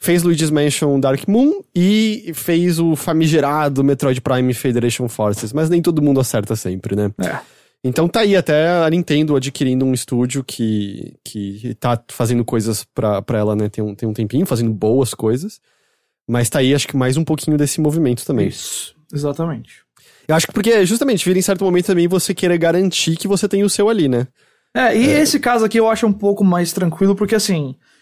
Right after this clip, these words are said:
Speaker 2: como você falou, a Nintendo não adquire muito estúdio, e você olha pra isso aqui faz muito sentido. Acho que pros dois lados. Que eles já mostraram talento desenvolvendo com a I P da Nintendo,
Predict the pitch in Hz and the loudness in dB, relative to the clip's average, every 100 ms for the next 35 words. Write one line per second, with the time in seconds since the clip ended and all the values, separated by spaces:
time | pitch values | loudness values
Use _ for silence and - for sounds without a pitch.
0 | - 208 220 214 170 185 196 196 208 214 | -2 2 4 4 4 4 4 4 4 2
1 | 185 208 196 180 170 - 185 190 240 240 | 0 2 4 2 0 0 2 2 0 -4
2 | _ _ _ - - 240 247 226 - 247 | _ _ _ -6 0 4 4 2 2 2
3 | 294 254 220 208 220 233 190 202 220 202 | 2 2 2 2 2 2 4 2 2 2
4 | 170 117 117 - _ _ - 165 196 156 | 2 -2 -4 -10 _ _ -4 0 0 2
5 | 185 190 180 143 120 110 - - _ _ | 2 4 2 0 -2 -6 -12 -18 _ _
6 | _ _ _ 196 196 220 220 220 226 226 | _ _ _ 2 4 4 2 2 0 2
7 | 202 208 226 190 190 180 180 185 170 175 | 2 2 2 4 2 2 2 0 2 2
8 | 165 160 165 185 254 | 2 2 2 2 0